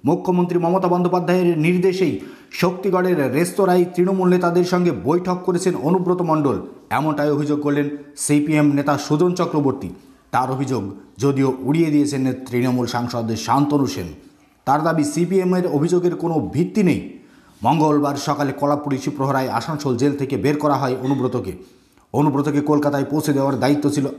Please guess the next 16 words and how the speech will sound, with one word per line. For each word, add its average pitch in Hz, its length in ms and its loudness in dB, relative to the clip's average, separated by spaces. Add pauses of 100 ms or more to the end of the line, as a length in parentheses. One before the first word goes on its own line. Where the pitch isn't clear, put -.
আসানসোল 143 480 0
দুর্গাপুর 135 460 -2
কমিশনারেটের। 135 800 -2 (440)
কলকাতায় 147 400 0
আনার 147 260 2
পথে 139 160 -2
মাঝে 135 300 0 (320)
শক্তিগড়ে 147 640 0
একটি 135 300 -6 (280)
রেস্তোরাঁয় 143 500 -2
প্রাতরাশের 143 640 -4
জন্য 131 200 0
নিয়ে 131 180 0
যাওয়া 127 220 0
হয় 123 180 -2 (180)
কেষ্টকে, 131 480 -4